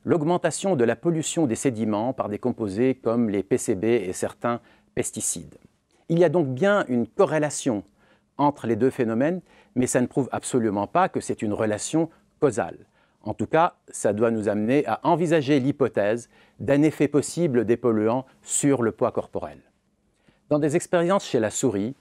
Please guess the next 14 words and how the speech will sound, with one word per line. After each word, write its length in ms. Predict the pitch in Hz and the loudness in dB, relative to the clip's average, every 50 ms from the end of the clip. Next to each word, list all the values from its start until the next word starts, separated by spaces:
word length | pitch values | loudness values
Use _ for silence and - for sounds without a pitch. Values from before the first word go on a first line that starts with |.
| _ - - - - _ _ _ - | _ -20 -20 -20 -20 _ _ _ -2
on 100 | - 165 | 0 2
a 80 | 190 190 | 2 4
des 140 | 175 143 | 2 2
arguments 400 | 175 147 147 170 170 175 185 185 - | 0 0 2 2 2 2 2 0 0
assez 220 | - - - 185 156 | -2 -2 0 0 0
solides 480 | - - 139 113 107 110 120 131 127 - _ _ _ _ _ - | 2 2 0 2 0 -2 -4 -4 -6 -12 _ _ _ _ _ -2
qui 160 | - 151 151 | 0 2 2
indiquent 360 | 151 143 131 190 190 _ _ | 2 2 0 -4 -6 _ _
que 180 | - 131 135 143 | 2 2 2 2
certains 340 | - 135 - - 156 151 | 0 -2 -4 -2 -2 0
perturbateurs 720 | - 151 - - - 147 127 131 131 - 143 135 127 113 - | 0 -2 -4 -2 -2 -2 0 0 0 2 2 2 2 0 -2
endocriniens 720 | - 139 143 123 127 117 - - 123 110 107 113 123 131 131 - _ | -2 -2 0 0 0 -2 -2 -2 -2 -2 0 0 0 -2 -4 -2 _
peuvent 320 | - 175 180 180 160 127 - - - | 4 4 6 4 4 0 -6 -8 -6
entraîner 560 | 123 123 - - 127 113 110 110 117 120 | -6 -6 -4 -2 -2 -2 0 -2 -4 -6